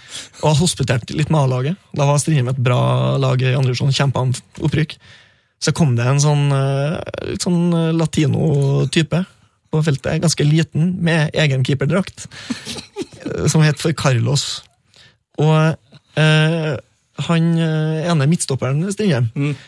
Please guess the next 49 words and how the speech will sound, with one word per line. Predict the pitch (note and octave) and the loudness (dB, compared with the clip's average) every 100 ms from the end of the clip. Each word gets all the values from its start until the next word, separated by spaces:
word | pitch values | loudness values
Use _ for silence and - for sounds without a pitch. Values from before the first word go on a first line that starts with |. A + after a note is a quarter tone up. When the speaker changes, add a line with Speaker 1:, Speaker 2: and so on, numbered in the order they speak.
| - | -2
Speaker 1:
Per | E3+ F3 | 0 2
Ove | D#3+ | 4
Rinnan, | D#3 F3 F3 E3 - - | 2 2 2 -2 -6 -6
du | E3 | 0
husker | E3 D3+ | 0 2
kanskje | D#3 D3 | 2 4
han? | D3 B2+ D3+ | 2 2 0
Speaker 2:
Ja. | D3+ F#3 - - _ _ - - | 0 -4 -16 -20 _ _ -8 0
Speaker 1:
Han | E3+ F#3+ F#3+ - _ _ _ _ - | 2 2 0 -4 _ _ _ _ -4
syntes | - F#3 | 0 2
det | F#3+ | 2
var | F#3 | 2
noe | F#3+ | 2
jævlig | G3 D3+ | 2 2
kjent | - F#3+ - | 2 0 0
med | F#3 | 0
han | G3 F#3+ | 2 4
derre | E3 C3+ C#3+ | 2 2 0
Carlos. | - C#3 C3 C3 - - - - _ - _ _ _ _ _ | 0 0 2 -2 -4 -8 -18 -20 _ -20 _ _ _ _ _
Hvor | - F3+ | 0 2
hadde | F#3 D3 | 2 2
han | |
sett | D3+ D#3+ | 0 0
den | C#3+ | 0
før? | C3 C#3 B2 - _ _ _ _ _ - - - - | 0 -2 -2 -6 _ _ _ _ _ -20 -20 -20 -6
Og | D3+ | 0
han | E3+ | 2
var | D3+ | 2
jo | D3+ | 2
helt | D#3+ E3+ | 0 2
elendig, | E3 E3 D#3+ D#3+ C3+ C#3 F3 | 2 4 2 2 2 2 2
sant? | E3+ F3 | 2 0
Han | - C#3+ | 0 2
Speaker 2:
Ja. | |
Speaker 1:
var | C#3+ | 2
på | D3+ D#3+ | 0 0
ei | D#3 | 0
trening. | D3+ D#3+ C#3 D#3+ D3+ _ _ _ _ _ - | 2 2 2 0 -2 _ _ _ _ _ 0
Men | E3+ | 2
dagen | F3+ D3+ | 4 2
etter | F3 - D#3+ | 0 0 0
så | F#3 | 0
hadde | F#3 D3+ | 0 2
han | |
Per | E3+ E3+ | 2 2
Ove | D#3 | 2
Rinnan | E3+ C#3+ D3+ | 2 2 0
husket | F3 G3 C#3 B2 | -2 -2 -2 0
på | D#3 | -2